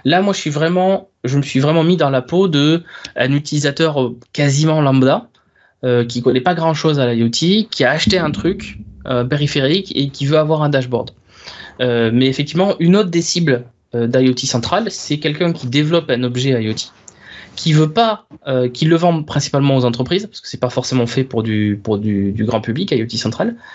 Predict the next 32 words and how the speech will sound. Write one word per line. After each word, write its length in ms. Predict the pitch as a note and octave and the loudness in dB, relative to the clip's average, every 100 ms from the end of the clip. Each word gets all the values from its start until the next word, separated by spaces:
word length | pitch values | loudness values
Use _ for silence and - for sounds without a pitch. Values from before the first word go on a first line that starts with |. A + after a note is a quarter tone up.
| - - - | -18 -16 -4
euh, 220 | A2+ A2+ - | 0 0 2
et, 300 | C#3 D3 - | 2 2 0
euh, 140 | A#2+ | -2
qui 140 | A#2 C3+ | 0 2
veut 80 | |
fournir 360 | D3 E3 F#3 F3+ | 2 2 4 4
aux 100 | D3 | 2
entreprises 600 | D3 D3 - D#3+ C#3 - - | -2 -4 -2 0 0 -4 -4
un 100 | D3+ | 0
dashboard 400 | E3 D#3+ E3 E3 | 2 0 0 0
d'administration, 840 | D3+ D3 D3 D3 D3 - C#3 C3+ C3+ - - - - | 0 0 0 0 -4 -2 0 0 -2 -10 -20 -20 -6
euh, 400 | A2 A2 A2 A2+ - | -2 0 2 0 2
une, 380 | B2+ C3 C3 A#2 | 4 6 6 6
une 140 | B2+ | 4
gestion 280 | C#3 D3 D#3+ | 2 0 0
des 120 | D#3 | 2
données, 580 | D3+ D3+ C#3+ C#3 C#3 C#3 | 2 2 4 2 2 2
une 160 | C3 A#2 | 0 2
base 180 | C#3 | 2
de 60 | C#3+ | 4
données 200 | C#3+ C#3 | 4 4
temporelle, 480 | C3+ C3 C#3 C3+ C3 | 2 0 0 0 2
des 120 | C3 | 2
graphiques, 600 | B2 C3 - C3 C3+ B2+ | 0 -4 -4 -2 -2 -2
euh, 140 | A2+ | 0
une 100 | A#2+ | 2
interconnectivité 920 | C3 C#3 - C#3+ B2+ B2 C3 B2+ C#3 B2+ | 2 -2 -2 -2 -4 -6 -8 -4 0 0
avec 220 | A2 A#2+ | 0 0
d'autres 260 | C3+ C3+ | -2 0
logiciels 380 | B2+ B2+ - B2+ | -2 -2 -2 0
de 60 | A#2+ | 0
l'entreprise. 500 | G#2+ C3 - F3 | -2 -4 -2 -4